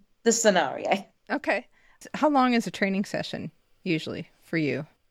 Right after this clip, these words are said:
Speaker 1: My training sessions are normally two to three hours.
Speaker 2: Okay.
Speaker 1: But being a powerlifter, my rest periods are generous,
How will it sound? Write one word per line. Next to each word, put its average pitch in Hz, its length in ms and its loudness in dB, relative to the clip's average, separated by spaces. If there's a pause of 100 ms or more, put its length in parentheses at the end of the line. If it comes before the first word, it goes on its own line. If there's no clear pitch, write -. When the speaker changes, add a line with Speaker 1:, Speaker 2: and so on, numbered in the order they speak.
(600)
Speaker 1:
My 277 340 6
training 262 300 4
sessions 233 960 2
are 180 560 6
normally 175 460 0
two 170 240 -4
to - 120 -12
three 151 200 4
hours. 151 680 2
Speaker 2:
Okay. 180 340 -14
Speaker 1:
But - 380 4
being 156 240 4
a 151 40 2
powerlifter, 147 800 0 (260)
my 156 260 2
rest 147 300 0
periods 139 400 -2
are 135 260 0 (1040)
generous, 131 520 2